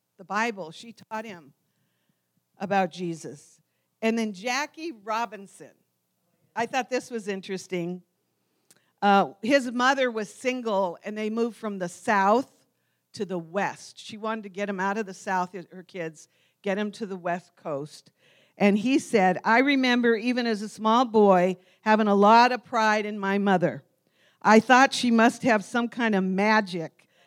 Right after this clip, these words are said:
to be able to do all the things she did, to work so hard and never complain and make us all feel happy."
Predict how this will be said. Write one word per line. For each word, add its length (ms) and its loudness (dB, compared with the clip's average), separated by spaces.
to 140 -2
be 180 2
able 280 2
to 160 -4
do 260 -4
all 580 4
the 120 -6
things 400 -8
she 220 -10
did, 460 -6
to 120 -2
work 280 0
so 280 4
hard 560 4
and 180 0
never 260 4
complain 640 -4
and 220 -6
make 200 -2
us 240 -8
all 220 -10
feel 320 -18
happy." 520 -14